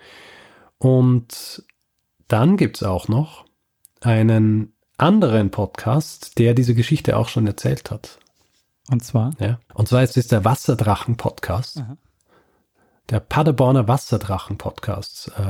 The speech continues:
Speaker 1: ein, äh, Podcast über Geschichten aus Paderborn.
Speaker 2: Ah, das ist ja spannend. Es gibt
Speaker 1: Und der hat, ja.
Speaker 2: Äh, den kann ich nicht.
Speaker 1: Kannte ich auch nicht. Der hat diese Episode im Jahr zweitausendvierzehn veröffentlicht.
Speaker 2: Mhm.
Speaker 1: Die ist, ähm, ein bisschen kürzer, ein bisschen weniger Geschwafel.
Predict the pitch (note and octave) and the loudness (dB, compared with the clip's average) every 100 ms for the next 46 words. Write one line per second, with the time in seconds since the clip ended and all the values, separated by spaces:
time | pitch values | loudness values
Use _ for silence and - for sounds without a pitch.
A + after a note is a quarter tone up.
0 | F#2+ G#2+ G2+ G2 G2 - G2+ F#2+ D3 - | -4 -2 0 0 -2 -4 -4 -2 -2 0
1 | B2+ - C3 A#2+ A#2+ A#2 - D3 - B2 | 0 2 2 4 2 0 -2 -4 0 0
2 | A2+ A2+ - A2 A2+ - B2 A#2+ A#2 D3+ | 2 -2 0 0 0 -4 0 2 2 0
3 | F#2+ C#2+ _ B2+ F#3 C3 G#2+ G#2 A2+ B2 | 0 -4 _ 0 2 2 2 0 -2 0
4 | F3 - B2 A#2 - - A#2 B2 A#2 A#2 | 0 2 0 0 0 0 2 2 4 2
5 | A#2 - - - - - - _ - A#2+ | 0 -14 -14 -14 -14 -20 -20 _ 2 2
6 | C#3 - C#3 B2+ B2+ - F3 C3 B2 - | 2 -2 2 2 2 2 0 2 -2 -2
7 | - - _ _ _ _ _ _ _ _ | -12 -20 _ _ _ _ _ _ _ _
8 | _ _ _ C3 D#3 F#3 C#3+ B2 E3 - | _ _ _ -2 0 0 2 2 2 0
9 | G2 - - - _ - C3 C3+ C#3+ D#3 | -2 -4 -12 -20 _ 0 2 2 2 0
10 | D#3+ C3+ B2+ - C#3 C#3 B2+ A#2+ C3+ B2 | 2 0 -2 0 2 4 4 2 2 2
11 | B2 - D#3+ F3+ G#2+ G2 F#2+ F#2 G#2+ - | 2 2 0 0 -4 -4 -8 -8 -12 -6
12 | D#3 - A#2+ C#3 _ _ _ _ _ - | -6 -6 -18 -20 _ _ _ _ _ -4
13 | A#2 A#2 A2+ A#2 A#2 - - - A#2 A2+ | 0 2 4 4 2 -2 -12 -6 -2 0
14 | A2 A2 A#2 D#3+ F3+ - C#3+ - E3+ D#3 | 0 0 0 0 0 2 0 2 -2 -2
15 | C3 B2+ A2+ C#3 D3+ G#2+ A#2 - G2+ F#2 | -4 -2 2 2 2 0 0 -2 -2 0
16 | G2 D#3+ | 0 0